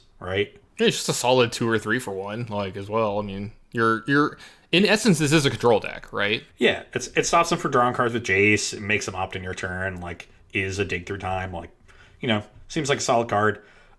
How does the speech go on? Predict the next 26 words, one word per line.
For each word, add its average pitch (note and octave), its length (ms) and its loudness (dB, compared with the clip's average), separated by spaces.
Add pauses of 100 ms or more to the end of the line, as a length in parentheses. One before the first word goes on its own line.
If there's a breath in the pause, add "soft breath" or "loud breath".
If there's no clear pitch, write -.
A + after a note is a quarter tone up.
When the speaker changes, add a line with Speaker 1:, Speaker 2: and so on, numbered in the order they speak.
Speaker 1:
Um, G2 600 0 (100)
but, G2+ 380 2
like, A2+ 180 -6
I C3+ 100 2
see C#3 160 2
them B2 160 4
incorporating A#2 520 0
that. A2 280 2
I A#2 60 2
think A2 160 -4
the - 60 2
big C#3+ 260 2
thing D3+ 160 2
is, A#2+ 100 2
like, A2 280 0 (800 soft breath)
there's A#2+ 260 2
probably E3 340 4
two - 160 2
camps C#3+ 380 -2
now E3+ 200 0
with F3 140 0
the F3+ 60 -2
po-, - 200 -6
the E3+ 520 -2
Dimir D#3+ 320 -8
Pioneer, E3+ 360 0